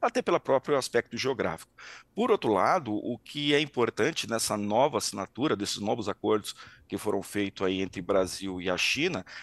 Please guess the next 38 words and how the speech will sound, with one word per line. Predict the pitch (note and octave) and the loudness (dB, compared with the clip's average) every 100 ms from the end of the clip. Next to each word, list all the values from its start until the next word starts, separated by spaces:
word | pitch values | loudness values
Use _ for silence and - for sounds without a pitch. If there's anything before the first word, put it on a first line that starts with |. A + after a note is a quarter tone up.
| - | -4
é | - | 0
a | |
inclusão | D3+ - G3 B2+ B2+ E3 | 0 -2 -4 0 0 0
de | D#3+ | -4
importantes | F3 - F#3 D3 B2+ E3 - | -8 0 0 2 2 2 0
mercadorias | D3 - A2+ G#2+ F#2 C3 D#3+ - | -2 0 -2 -2 -2 -2 -2 -4
que | D#3 | -6
têm | - D#3+ - | 0 0 0
um | D3+ D3 | -4 -6
grande | G#2 B2 E3+ G#3+ | 2 4 4 2
potencial | G3+ E3+ - C3+ - D3 | -4 -6 -2 -2 0 0
de | D3 | 2
gerar | D#3+ D#3 | 2 2
negócios | F3 D3+ A#2+ E3 - A#2 | 0 2 4 4 2 -2
para | G#2+ G#2+ | 0 0
o | |
Brasil. | G2 G2 F#2+ G2 - - - - | 2 0 -2 -10 -12 -16 -18 -2
Quando | A2 A2 | 0 0
a | |
gente | A#2+ - | 0 -2
vê, | G#2 A2 A#2+ | -2 2 2
por | A#2+ A2 | 2 0
exemplo, | G#2+ A2 - | 0 0 -2
a | |
possibilidade | G#2+ A2 - G#2 G#2 G2+ G#2+ | -2 -4 -4 0 2 2 0
do | G2 | -4
país | G#2 G2+ G#2 - - - - | 0 0 0 -4 -12 -20 -10
vir | G2 A#2 G#2+ | 0 4 6
a | G2 F#2 | 6 4
ser | - - A#2 | 0 2 2
um | G#2+ F#2+ | 2 0
grande | G#2 A2+ | -2 -2
exportador | - G#2 G2 G2 G#2+ | -4 -4 0 -2 -2
de | G2+ G2+ | -4 -4
sorgo, | - A2+ A#2+ B2+ F#2 F#2+ - - _ | -4 0 2 2 0 -8 -12 -20 _
né, | F#2+ G#2 | 0 0
colocado | - G#2 F#2+ G2+ G2+ F#2+ | 2 0 2 2 2 2
ali, | F#2 G2+ | 0 -2